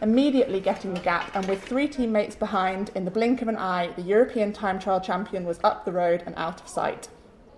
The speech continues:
One sector left to fight. Puncture, Garcia, again!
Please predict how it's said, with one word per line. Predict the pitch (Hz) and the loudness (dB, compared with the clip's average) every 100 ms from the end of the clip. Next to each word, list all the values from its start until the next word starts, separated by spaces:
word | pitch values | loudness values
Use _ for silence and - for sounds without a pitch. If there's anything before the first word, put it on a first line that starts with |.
| - - - | -16 -16 2
One | 214 269 269 | 6 6 4
sector | - 214 - 208 208 | 2 0 6 6 6
left | 180 180 - | 2 -2 -8
to | 196 | -10
fight. | 185 196 - - - - - - - | -4 -2 -4 -12 -20 -20 -20 -20 0
Puncture, | 294 262 214 175 170 - | 2 2 4 2 2 6
Garcia, | 214 214 302 214 165 - | 6 6 4 4 4 0
again! | 220 - 302 302 190 196 | -2 4 6 6 4 -2